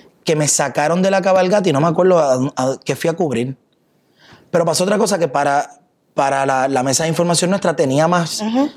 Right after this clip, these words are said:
Speaker 1: ma-, eh, más importancia o más relevancia quizás, y, y me, me sacaron. Ahora mismo no me acuerdo porque para las bicicletas fue la protesta que se formó en Dorado. Y
Speaker 2: Ah,
Speaker 1: entonces
Speaker 2: sí.
Speaker 1: me dijeron,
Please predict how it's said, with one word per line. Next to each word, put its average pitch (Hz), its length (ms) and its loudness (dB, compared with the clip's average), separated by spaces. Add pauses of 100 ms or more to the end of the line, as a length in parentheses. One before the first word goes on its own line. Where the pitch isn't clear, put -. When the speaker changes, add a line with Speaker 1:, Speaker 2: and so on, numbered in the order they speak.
Speaker 1:
ma-, 147 200 0
eh, 139 180 2
más 135 140 -2
importancia 175 600 -2
o 143 40 -2
más 143 140 -2
relevancia 165 440 0
quizás, 170 260 0
y, 151 120 -2
y 151 100 0
me, 135 220 2 (480)
me 139 140 0
sacaron. 156 380 0
Ahora 139 120 0
mismo 165 120 2
no 185 80 2
me 185 60 4
acuerdo 185 260 2
porque 139 260 -4
para 135 420 0
las 131 240 -2
bicicletas 131 1080 0 (500)
fue - 180 -2
la 156 120 0
protesta 151 360 -4
que 160 100 -2
se 156 120 -4
formó 165 260 0
en 165 120 4
Dorado. 156 600 0
Y 165 80 -2
Speaker 2:
Ah, - 40 0
Speaker 1:
entonces 175 240 -2
Speaker 2:
sí. 165 60 -2
Speaker 1:
me 156 80 0
dijeron, 156 420 -2